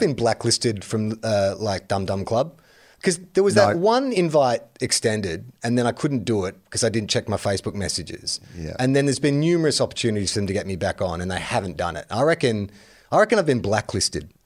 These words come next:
Speaker 2: Okay, do you want to know the actual truth?
Speaker 1: What is it?
Speaker 2: Or do you just want to go on living in your delusion?
Speaker 1: Oh, shit. Is this a Red Pill, Blue Pill moment?
Speaker 2: No, it was, uh, I, I, 'cause I chatted to Carl about it,
Speaker 1: Yeah.
Speaker 2: and, uh,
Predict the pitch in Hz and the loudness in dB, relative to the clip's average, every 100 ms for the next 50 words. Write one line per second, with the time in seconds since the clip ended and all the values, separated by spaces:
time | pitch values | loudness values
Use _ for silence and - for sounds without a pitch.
0 | - 117 107 101 101 117 123 113 101 104 | -2 -2 0 -2 0 2 4 4 2 2
1 | 104 104 110 - 131 160 214 277 95 87 | 4 4 2 0 0 2 2 0 -2 -2
2 | 95 - _ 120 117 107 110 98 110 117 | -2 -6 _ 2 4 4 2 2 0 0
3 | 107 101 101 98 101 98 95 95 98 98 | 0 2 2 2 0 0 -2 -2 -4 -2
4 | 101 98 95 101 104 98 - 117 107 123 | -2 -4 -4 -4 -2 0 2 2 2 2
5 | 151 110 117 110 113 90 87 107 113 113 | 2 4 2 2 -2 -2 -6 -2 0 2
6 | 127 120 131 170 240 233 _ - 170 180 | 0 2 2 2 -2 -4 _ 0 4 6
7 | 165 165 165 156 - 139 131 139 143 127 | 6 6 4 4 6 6 6 4 4 2
8 | - 143 135 156 147 - 139 117 104 110 | 4 6 6 6 6 6 4 4 0 -2
9 | 110 101 101 98 98 60 - - 113 110 | 2 2 2 2 0 0 -6 -2 4 6
10 | 104 98 107 101 98 | 4 2 4 4 4